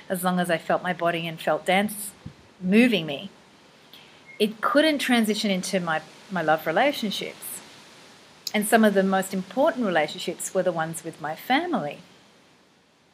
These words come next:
So I found that in my family, because I was with them longer than my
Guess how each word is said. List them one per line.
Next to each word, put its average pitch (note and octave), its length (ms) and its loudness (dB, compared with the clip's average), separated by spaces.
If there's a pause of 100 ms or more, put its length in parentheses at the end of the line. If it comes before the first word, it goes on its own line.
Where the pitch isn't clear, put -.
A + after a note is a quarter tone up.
(480)
So G#3+ 160 4
I G3+ 80 8
found A3+ 340 4
that F#3+ 200 2 (400)
in G3 120 0
my F#3 120 0
family, G#3+ 440 2
because E3 280 -6
I D#3 40 0
was D3+ 160 -4
with D#3+ 140 -6
them D3+ 160 -4
longer D#3 220 0
than D#3 120 -6
my D3 280 -6